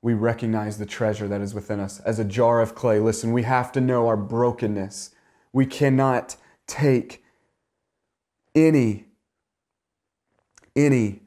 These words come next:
praise for ourselves, knowing that, man, nothing good dwells in me, it says in Romans seven.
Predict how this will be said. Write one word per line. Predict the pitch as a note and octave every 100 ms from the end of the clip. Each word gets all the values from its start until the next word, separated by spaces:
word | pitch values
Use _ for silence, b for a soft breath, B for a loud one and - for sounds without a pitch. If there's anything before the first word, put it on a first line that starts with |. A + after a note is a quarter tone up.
| _ _
praise | - B2+ A2 G2+ G2+ - _ _
for | _ B2
ourselves, | A2+ A2 - G#2+ G2 G2 - _ _ _ _ _ _ _ _ _ _ _ _ _ _
knowing | B2+ C3+ C3 A#2+
that, | A#2+
man, | C#3 B2
nothing | A#2+ A#2+ - A2
good | G2+ B2 A2+ G2+
dwells | G2+ A2+ A2
in | G#2
me, | G2+ A2
it | G2+
says | - G#2 G2
in |
Romans | G2+ G#2 G2+ G2+
seven. | G#2+ G2 F#2+